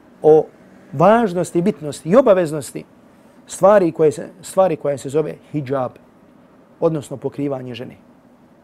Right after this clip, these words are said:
Ova stvar je, draga braćo, toliko bitna.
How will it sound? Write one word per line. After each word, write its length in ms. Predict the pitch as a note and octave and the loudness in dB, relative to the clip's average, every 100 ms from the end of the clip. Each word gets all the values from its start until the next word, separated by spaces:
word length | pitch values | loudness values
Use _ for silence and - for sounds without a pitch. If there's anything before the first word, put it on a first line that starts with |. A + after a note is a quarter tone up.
| _ _ _ _ _ _ _ _ _ _ - | _ _ _ _ _ _ _ _ _ _ 0
Ova 440 | F3 G#3 F3+ C#3 | 4 4 2 -2
stvar 540 | - - D#3+ G3 F#3 D3+ _ _ _ _ _ | -10 -4 0 0 0 -8 _ _ _ _ _
je, 100 | C3 | -8
draga 300 | C3 E3 C#3 | -2 -2 -2
braćo, 240 | C#3 C#3+ A#2 | -6 -8 -8
toliko 360 | C#3 E3+ D#3 | -8 -2 -2
bitna. 240 | D3 - | -2 -8